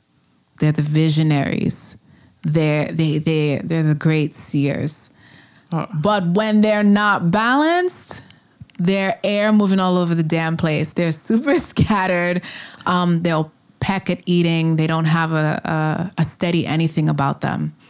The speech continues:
Speaker 2: Wow.
Speaker 1: Um, and so when we get older and we lose bone density and our hair starts to get fair and gray,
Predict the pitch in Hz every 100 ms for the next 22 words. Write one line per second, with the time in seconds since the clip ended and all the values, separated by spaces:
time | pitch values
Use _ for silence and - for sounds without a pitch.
0 | - 175 170 143 - 139 - - - 170
1 | 165 160 160 - - - 175 - 180 175
2 | 170 170 170 - 180 190 240 190 160 156
3 | 185 - _ _ _ - 170 165 165 170
4 | 165 151 180 196 208 180 170 165 170 165
5 | 165 156 143 175 196 202 196 180 160 -
6 | 165 156 170 - - 170 165 156 151 147
7 | 170 185 147 135 180